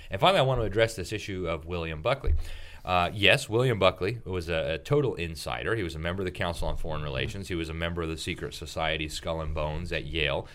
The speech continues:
same as John Kerry, same as, uh, many other subversives who have been involved in the destruction of our country. And, uh, he actually, uh, got a lot of his startup money from Robert Welch. But,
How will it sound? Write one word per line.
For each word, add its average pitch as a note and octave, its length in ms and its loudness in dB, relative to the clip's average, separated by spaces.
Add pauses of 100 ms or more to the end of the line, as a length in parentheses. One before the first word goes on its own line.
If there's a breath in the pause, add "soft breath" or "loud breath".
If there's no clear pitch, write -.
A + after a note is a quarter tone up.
(160 loud breath)
same D#2 280 0
as D2 140 -6
John D2+ 280 -4
Kerry, F2+ 600 0
same D#2 340 -4
as, C#2 220 -6
uh, C2 160 -4
many G2+ 440 0
other D2+ 220 -2
subversives C#2 720 -8
who D2 300 -6
have D2+ 160 -8
been D2 160 -4
involved C#2+ 420 -6
in C#2+ 140 -8
the C#2 80 -8
destruction D2 520 -8
of C2+ 100 -8
our C2 100 -6
country. G2+ 440 -6 (480 loud breath)
And, F#2+ 400 2
uh, F2+ 260 0
he A2 200 0
actually, F3 440 0
uh, G#2 180 -4
got A2 200 6
a A#2+ 40 2
lot A2+ 160 4
of A#2 60 -4
his G#2+ 120 -8
startup - 400 0
money E2+ 240 -4
from G#2 500 -8
Robert E2 360 -4
Welch. B2+ 420 -4 (480 loud breath)
But, F2+ 320 0